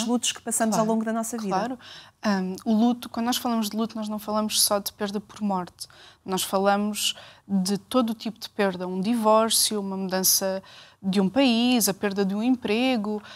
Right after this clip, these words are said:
Speaker 1: Ah, portanto, tudo isso pode acarretar um,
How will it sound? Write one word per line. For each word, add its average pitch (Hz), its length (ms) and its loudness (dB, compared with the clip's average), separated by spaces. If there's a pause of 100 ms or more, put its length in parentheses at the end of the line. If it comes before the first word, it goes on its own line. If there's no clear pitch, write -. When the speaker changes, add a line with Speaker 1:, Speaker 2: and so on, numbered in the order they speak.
(220)
Speaker 1:
Ah, 190 340 -4
portanto, - 520 -6
tudo 226 320 2
isso 240 520 2 (240)
pode 226 480 4
acarretar 196 720 -4
um, 185 240 -8